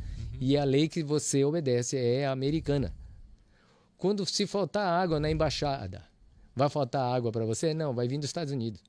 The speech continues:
Speaker 2: E se faltar comida? Vai vir dos Estados Unidos. Não é assim?
Speaker 1: Uhum.
Speaker 2: Tá, agora vamos converter isso pra embaixador de Cristo. Qual é a lei que eu obedeço? A da palavra. Se aqui tiver passando fome e sede,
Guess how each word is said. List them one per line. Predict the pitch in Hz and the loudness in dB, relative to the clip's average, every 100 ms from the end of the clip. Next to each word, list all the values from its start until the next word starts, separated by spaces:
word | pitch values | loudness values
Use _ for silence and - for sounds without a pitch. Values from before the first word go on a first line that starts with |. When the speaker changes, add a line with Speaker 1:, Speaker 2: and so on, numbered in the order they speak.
| _ _ _ _ _ _ _ _ - | _ _ _ _ _ _ _ _ -4
Speaker 2:
E | 196 | 0
se | 190 220 | 0 2
faltar | 202 175 170 | 0 0 0
comida? | 160 120 107 | 2 2 0
Vai | 113 | 0
vir | 117 | 0
dos | 123 | -2
Estados | 156 135 | -4 -6
Unidos. | 143 98 107 _ _ _ _ _ _ _ | -6 -8 -10 _ _ _ _ _ _ _
Não | 117 | -4
é | 107 | 0
assim? | 202 190 - 113 | 0 0 -4 -20
Speaker 1:
Uhum. | 98 117 123 - | -18 -16 -16 -6
Speaker 2:
Tá, | 127 | -2
agora | 110 131 | 0 0
vamos | 151 185 | 0 -2
converter | 180 180 160 135 156 | -2 0 0 0 0
isso | 151 - | -2 -2
pra | 147 120 - _ _ _ - | -4 -4 -8 _ _ _ -6
embaixador | 135 135 123 131 135 | -2 0 0 0 0
de | 120 | -2
Cristo. | 107 92 - - - - - - _ _ _ _ - - | -4 -6 -10 -20 -20 -20 -20 -20 _ _ _ _ -20 -4
Qual | 180 202 | 0 2
é | 196 | 2
a | |
lei | 165 160 | 4 2
que | 156 | 2
eu | 156 | 0
obedeço? | 139 123 107 - - | 2 2 0 -4 -10
A | |
da | 101 | -8
palavra. | 117 165 160 107 90 _ _ _ _ _ _ _ _ _ _ _ _ _ _ _ _ - | -8 -8 -8 -10 -14 _ _ _ _ _ _ _ _ _ _ _ _ _ _ _ _ -20
Se | - - | -4 2
aqui | 175 185 | 2 2
tiver | 165 165 | 2 0
passando | 151 147 151 135 | 0 -2 -2 -2
fome | 143 135 | -2 -2
e | |
sede, | 117 131 101 - | 0 0 -2 -4